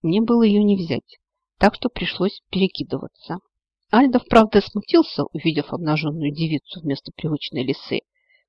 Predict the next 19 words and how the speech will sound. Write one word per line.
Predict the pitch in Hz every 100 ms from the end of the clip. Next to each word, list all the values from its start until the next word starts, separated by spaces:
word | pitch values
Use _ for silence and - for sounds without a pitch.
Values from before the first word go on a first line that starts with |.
| _
но | 180 170
быстро | 208 - 170 -
сориентировался | - - 165 165 185 - 294 156 - -
и | - -
скинул | - 196 190 175
плащ. | - 147 - - _ _ _ -
Усевшись | 202 - 294 - -
прямо | 175 156 135
на | 196
пол, | 254 247 247 -
я | 175 202
припала | 262 247 160 196
к | - -
горлышку | 165 165 - - -
фляги. | - 127 - - - _ _ _ _ _ -
Щека | - 190 180
и | 180
грудь | 170 226 262 -
болели, | 165 175 165 135 - 185